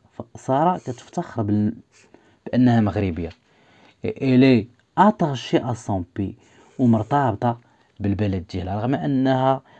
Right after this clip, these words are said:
قرات في فرنسا و-، يعني وال-، وتعلمات تما بزاف د الحاجات، إلا أنها باقا مرتبطة بالبلاد ديالها وباغا ترجع للبلاد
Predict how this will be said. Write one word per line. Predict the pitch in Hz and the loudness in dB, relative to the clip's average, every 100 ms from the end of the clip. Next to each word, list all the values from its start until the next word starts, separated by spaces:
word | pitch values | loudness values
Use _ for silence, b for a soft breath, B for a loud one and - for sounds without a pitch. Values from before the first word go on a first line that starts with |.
| b | b
قرات | - 113 139 147 139 | 0 4 4 4 0
في | - | -4
فرنسا | 117 120 117 131 135 135 135 | -2 0 -2 -6 -6 -6 -6
و-، | 117 - - _ _ _ _ _ _ | -6 -8 -14 _ _ _ _ _ _
يعني | 98 120 | 0 2
وال-، | 117 110 104 87 80 b b b b b b b - | 2 0 -4 -4 -6 b b b b b b b -12
وتعلمات | - - 127 135 139 127 - | -10 2 6 8 8 6 2
تما | 117 117 120 | 4 6 6
بزاف | 101 131 | 2 0
د | 110 | 0
الحاجات، | 110 143 156 - | -2 -2 -2 -4
إلا | - 139 - | -4 -4 -2
أنها | 143 139 151 - | -4 -4 -6 -2
باقا | 165 156 139 | -2 2 0
مرتبطة | 117 101 104 98 | 0 -2 -6 -4
بالبلاد | 107 98 98 98 | -6 -6 -6 -6
ديالها | 95 107 151 | -6 -6 -4
وباغا | 113 101 | -4 -6
ترجع | 104 95 107 | -6 -4 -4
للبلاد | 92 90 92 | -4 -4 -6